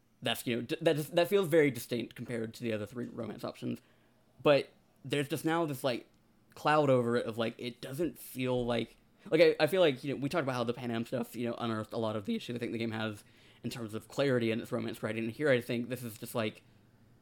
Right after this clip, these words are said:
pushing something on the player in a way that, like, we talked about, you know, in the Mass Effect seasons about how, like, it felt like, especially for, like, a, a male Shepard, it felt like those games were very pushy about certain things, about certain relationships and certain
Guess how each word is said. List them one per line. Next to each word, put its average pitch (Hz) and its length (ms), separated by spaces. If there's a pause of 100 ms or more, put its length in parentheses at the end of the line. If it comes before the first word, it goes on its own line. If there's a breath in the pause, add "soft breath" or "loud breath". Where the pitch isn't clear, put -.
(600)
pushing 123 520
something 120 340
on 113 220
the 110 60
player 110 440
in 117 80
a 110 60
way 107 320
that, 110 140
like, 113 140 (220 loud breath)
we 170 100
talked 123 180
about, 117 160
you 110 120
know, 101 200
in 120 100
the 113 60
Mass 110 200
Effect - 160
seasons 110 220
about 107 140
how, 123 100
like, 107 160
it 104 120
felt 110 140
like, 107 180 (920 soft breath)
especially 135 320
for, 127 120
like, 117 160
a, 117 120 (120)
a 120 60
male 113 300
Shepard, 107 520
it 117 120
felt 110 120
like 110 100 (200)
those 113 280
games 110 280
were 117 180
very 110 340
pushy 104 440
about 113 200
certain - 240
things, 110 440
about - 180
certain 117 180
relationships 113 560
and 120 100
certain 117 340